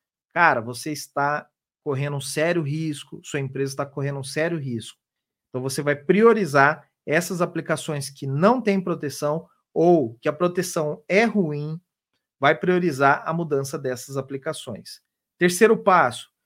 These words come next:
você vai avaliar cada aplicação, qual a maneira ma-, a melhor maneira de você proteger aquela aplicação. Eu disse aqui sobre Salt, sobre Pepper, sobre algoritmo de hash adaptativo,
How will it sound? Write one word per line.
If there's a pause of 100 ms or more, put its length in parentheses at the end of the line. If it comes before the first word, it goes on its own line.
(160)
você
vai
avaliar
cada
aplicação, (240)
qual
a
maneira
ma-,
a
melhor
maneira
de
você (300)
proteger
aquela
aplicação.
Eu
disse
aqui
sobre
Salt, (280)
sobre
Pepper, (180)
sobre
algoritmo
de
hash
adaptativo,